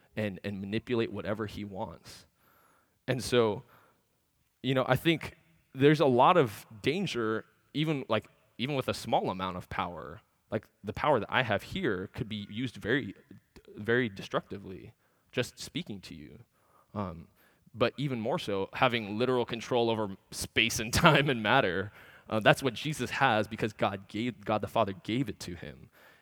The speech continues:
And no human alone could be trusted with that. Not, well, again, they're not capable of dealing with that, but not only are they not capable of harnessing that power,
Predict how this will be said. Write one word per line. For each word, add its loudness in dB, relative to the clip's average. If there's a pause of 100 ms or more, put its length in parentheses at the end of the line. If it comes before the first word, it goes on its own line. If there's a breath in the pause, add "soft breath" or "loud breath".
(180 soft breath)
And 0
no 8
human 0
alone 0
could -2
be -4
trusted -4
with -10
that. -8 (480 soft breath)
Not, 0
well, -4
again, 2
they're 0
not -2
capable -2
of -4
dealing -4
with -12
that, -2
but 0
not 2
only -2
are -2
they -2
not -2
capable -4
of -10 (220)
harnessing -2
that -12
power, -6